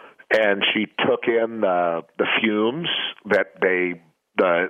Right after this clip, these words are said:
they burned under her, and then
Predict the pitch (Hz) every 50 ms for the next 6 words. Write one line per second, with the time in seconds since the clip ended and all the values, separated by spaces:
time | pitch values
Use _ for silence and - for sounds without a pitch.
0 | - 92 90 90 82 76 - 98 95 98 98 101 98 95 - - 98 98 101 107
1 | 123 123 127 123 151 156 160 170 175 165 - _ - - - - - - - -
2 | - - - - - - 107 101 98 95 95 90 90 92 98 95 92